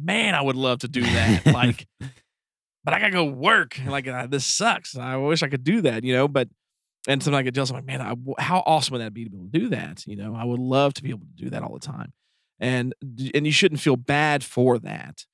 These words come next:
Speaker 1: if you can't, because we do have to work, and God understands and knows.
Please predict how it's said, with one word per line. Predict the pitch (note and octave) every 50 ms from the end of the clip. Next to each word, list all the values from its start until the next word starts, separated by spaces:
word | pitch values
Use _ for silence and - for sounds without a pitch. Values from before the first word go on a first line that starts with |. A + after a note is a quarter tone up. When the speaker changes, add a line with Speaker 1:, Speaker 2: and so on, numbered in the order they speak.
| _ _ _ _ _ _ _ _ -
Speaker 1:
if | B2 - A#2+
you | B2 A#2+
can't, | - - - C#3 B2 G#2+ E2+ - -
because | A2 A2+ - A#2+ A#2+ B2
we | B2+ B2+ B2+ A#2+ - -
do | - C3+ C3+
have | C3 B2+ G#2+ G#2+ -
to | - A2+
work, | A#2+ C#3+ D#3+ D3 B2+ -
and | - C3
God | B2 D3 D3 C3+ B2+
understands | A2+ G#2 - - B2+ A#2+ A#2 - -
and | F#2 A#2+
knows. | C3+ D3+ C3 A#2+ A2+ -